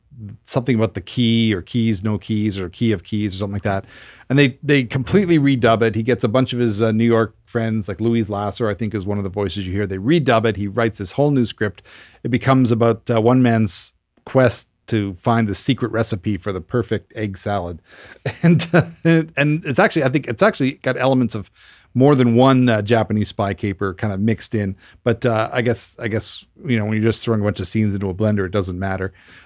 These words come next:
Um, you know, and it's just, it's just sight gags and, and dumb recurring bits. Like, every time he gets into a fight, he keeps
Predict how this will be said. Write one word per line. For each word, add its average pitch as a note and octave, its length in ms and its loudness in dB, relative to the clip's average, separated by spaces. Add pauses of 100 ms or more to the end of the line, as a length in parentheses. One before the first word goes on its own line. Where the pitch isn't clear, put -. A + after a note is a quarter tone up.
Um, G2+ 420 -2 (180)
you B2 80 2
know, G#2 120 0
and A#2+ 200 -2
it's A2+ 160 -4
just, - 180 -4
it's A2+ 200 -8
just A2+ 160 -6
sight C3 260 0
gags A#2 420 0
and, F#2 240 -6
and F#2+ 220 -6
dumb A2+ 480 0 (140)
recurring A2 500 -2
bits. G#2+ 320 -2
Like, G2 140 -4
every A#2 120 0
time B2 120 4
he A#2 40 4
gets A2 220 0
into G#2 180 0
a F#2+ 40 -2
fight, A2 300 -2
he G2+ 40 -4
keeps - 320 -10